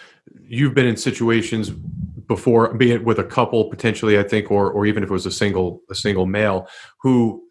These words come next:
identified as bisexual, but when it came to play, wouldn't reciprocate.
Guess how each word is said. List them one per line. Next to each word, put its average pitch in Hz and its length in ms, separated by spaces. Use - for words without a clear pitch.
identified 127 500
as 90 80
bisexual, 95 720
but 113 200
when 117 160
it 107 100
came 143 240
to - 120
play, 113 600
wouldn't 139 340
reciprocate. 101 680